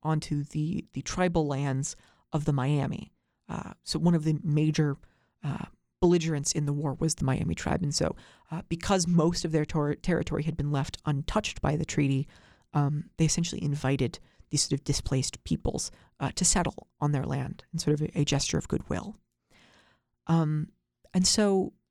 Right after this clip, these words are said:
what is now called Tecumseh's Confederacy sort of grew out of that same sort of movement and sort of the, um, mass discontentment that, that arose after the defeat uh,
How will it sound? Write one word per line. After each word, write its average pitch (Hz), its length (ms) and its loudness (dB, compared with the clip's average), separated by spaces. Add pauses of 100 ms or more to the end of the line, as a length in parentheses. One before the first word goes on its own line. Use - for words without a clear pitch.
(180)
what 170 160 2
is 165 160 0
now 196 180 4
called 165 480 0
Tecumseh's - 460 0
Confederacy 139 720 -2 (340)
sort - 220 -2
of 220 80 -10 (420)
grew 233 320 4
out 214 260 2
of 160 200 2
that 156 260 -2
same 165 580 0 (100)
sort - 220 -2
of 160 120 0
movement 165 520 4
and 170 100 0
sort 170 160 2
of 170 100 0
the, 156 180 2 (720)
um, - 420 -4 (220)
mass 226 380 4
discontentment 160 960 0
that, - 180 -10
that - 140 -4 (140)
arose 170 460 4 (100)
after 165 340 0
the 156 140 2
defeat - 460 -2 (520)
uh, 156 220 0